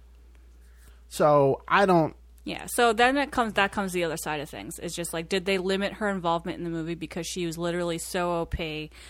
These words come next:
Speaker 2: that they just won't have a plot at that point?
Speaker 1: And I'm glad you said that,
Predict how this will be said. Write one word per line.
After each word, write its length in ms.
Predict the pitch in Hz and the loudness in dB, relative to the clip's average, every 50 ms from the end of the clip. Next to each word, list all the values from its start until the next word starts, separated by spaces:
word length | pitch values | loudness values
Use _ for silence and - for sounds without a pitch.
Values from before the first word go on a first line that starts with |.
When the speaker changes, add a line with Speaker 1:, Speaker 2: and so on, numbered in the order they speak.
| - - - - | -20 -20 -14 -4
Speaker 2:
that 320 | - 180 165 160 160 - - - | 0 2 2 2 2 -2 -4 -10
they 240 | 208 202 185 190 196 | -12 -6 -2 -2 -2
just 220 | 165 185 175 - 180 | -2 -2 -4 -4 -2
won't 240 | 180 185 180 175 | -2 -2 -2 -2
have 100 | 160 175 | -4 -6
a 80 | 160 143 | -6 -4
plot 320 | - - - 160 135 - | -4 -4 -4 -4 -4 -6
at 120 | - - - | -8 -10 -12
that 180 | 98 98 - | -14 -14 -12
point? 120 | - - - | -6 0 2
Speaker 1:
And 80 | 151 | 4
I'm 120 | 139 131 120 | 4 4 2
glad 260 | 117 123 123 131 139 | 4 6 6 6 4
you 60 | 151 | 2
said 260 | - - 143 120 107 | 0 4 4 4 4
that, 220 | 104 101 98 - | 4 0 -2 -2